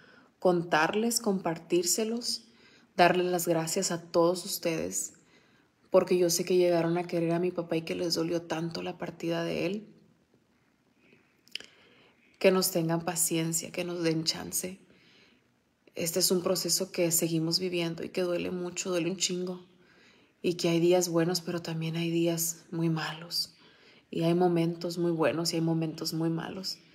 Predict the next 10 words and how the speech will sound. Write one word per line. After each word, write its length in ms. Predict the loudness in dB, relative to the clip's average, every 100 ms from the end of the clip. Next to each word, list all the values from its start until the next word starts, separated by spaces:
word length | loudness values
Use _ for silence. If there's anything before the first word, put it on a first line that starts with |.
| -20 -20 -20 _ 2
Pero 160 | 4 6
ahí 100 | 4
vamos, 500 | 2 -2 2 2 2
ahí 120 | 4 6
vamos 300 | 6 2 -2
echándole 440 | -2 0 0 0
muchas 360 | 0 -2 -4 -4
ganas 320 | -4 -4 -2
por 200 | 0 0
él. 300 | -2 -6